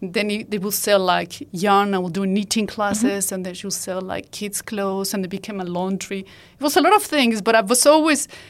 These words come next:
Speaker 1: I was always very proud of her for that,
Speaker 2: Mm.
Speaker 1: because she was always kept that part of herself, like, trying to be independent in her own way.
Speaker 2: So now I feel there's a lot of pressure on the third person.
Speaker 1: So the third person only had one kid. <laughs>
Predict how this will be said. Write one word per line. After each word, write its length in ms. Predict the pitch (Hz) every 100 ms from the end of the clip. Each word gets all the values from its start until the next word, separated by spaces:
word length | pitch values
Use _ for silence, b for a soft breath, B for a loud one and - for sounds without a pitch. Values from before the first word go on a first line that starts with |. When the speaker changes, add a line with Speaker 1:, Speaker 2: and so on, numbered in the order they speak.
| B
Speaker 1:
I 40 | 208
was 120 | 208
always 160 | 277
very 180 | 226 269
proud 380 | - - 214 208
of 100 | 185
her 140 | 180 -
for 140 | -
that, 180 | - 180
Speaker 2:
Mm. 180 | 190 185
Speaker 1:
because 200 | 170 180
she 100 | 202
was 200 | 190 190
always 240 | 202 202
kept 320 | - - 185 -
that 260 | 175 - b b b
part 220 | - 185
of 80 | 175
herself, 340 | 185 - 185 170
like, 220 | 175 -
trying 260 | - 196 190
to 120 | 185
be 260 | 175 175 175 b b b -
independent 600 | 190 180 196 180 170 135
in 80 | 180
her 160 | 185
own 160 | 180 175
way. 260 | 170 190 - _
Speaker 2:
So 140 | -
now 160 | 185 175
I 60 | 185
feel 160 | 180
there's 180 | 170 165
a 40 |
lot 140 | 170 165
of 80 | 160
pressure 320 | 170 160 170
on 120 | 160
the 80 | 143
third 340 | - 170 185
person. 460 | 180 143 139 180 -
Speaker 1:
So 100 | 277
the 140 | 247
third 280 | - 311 330
person 240 | 294 269
only 160 | 240 226
had 200 | 226 190
one 240 | 196 208
kid. 260 | 233 233 190
<laughs> 40 | 330